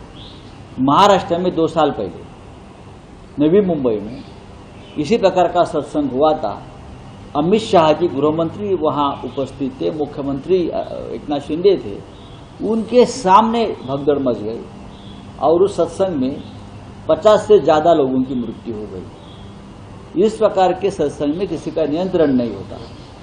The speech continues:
ये बाबा, ये महाराज, ये लोग लोगों को बुलाते हैं और प्रशासन हाथ खड़े कर देता है।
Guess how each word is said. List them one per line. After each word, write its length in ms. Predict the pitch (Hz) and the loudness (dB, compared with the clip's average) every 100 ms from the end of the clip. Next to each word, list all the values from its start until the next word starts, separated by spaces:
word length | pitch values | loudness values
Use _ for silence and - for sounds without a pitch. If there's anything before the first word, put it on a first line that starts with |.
| - - - | -18 -18 -8
ये 100 | 156 | -2
बाबा, 680 | 143 143 147 160 151 139 - - - | 4 4 6 6 4 2 -6 -14 -8
ये 100 | 143 | -4
महाराज, 720 | 147 139 151 156 143 127 - - - - - - 156 | 0 2 4 4 4 0 -8 -16 -18 -20 -20 -6 2
ये 60 | |
लोग 180 | 175 170 | 4 6
लोगों 280 | 160 160 170 | 4 2 0
को 120 | 170 | -2
बुलाते 440 | 139 160 180 180 | 2 4 4 2
हैं 320 | 175 202 - - - - - | -2 -2 -6 -16 -20 -14 -2
और 180 | 156 | 0
प्रशासन 560 | 160 147 143 175 170 185 | 0 -2 0 0 0 -2
हाथ 260 | 147 160 - | -2 -2 0
खड़े 180 | 131 | 0
कर 140 | 120 107 | 0 -4
देता 300 | 95 95 90 | -8 -12 -14
है। 160 | 95 | -14